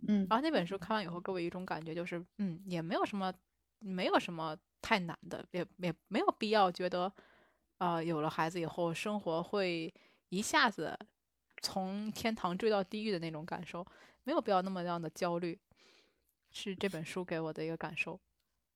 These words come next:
Speaker 1: 我来补充一下，就是它是不会一下子从天堂掉到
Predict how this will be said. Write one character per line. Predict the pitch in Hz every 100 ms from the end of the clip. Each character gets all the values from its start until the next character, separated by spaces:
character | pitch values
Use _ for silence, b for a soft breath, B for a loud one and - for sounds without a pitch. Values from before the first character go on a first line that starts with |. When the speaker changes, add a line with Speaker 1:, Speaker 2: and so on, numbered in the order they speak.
| _ _ -
Speaker 1:
我 | 214
来 | 190
补 | 214 -
充 | - 151
一 | 143
下， | 175 -
就 | - 190
是 |
它 | 180 202
是 | 202
不 | 196 151
会 | 196 175
一 | - 160
下 | 226 226
子 | 180
从 | 170 165
天 | 147 165
堂 | 156 147
掉 | -
到 | 139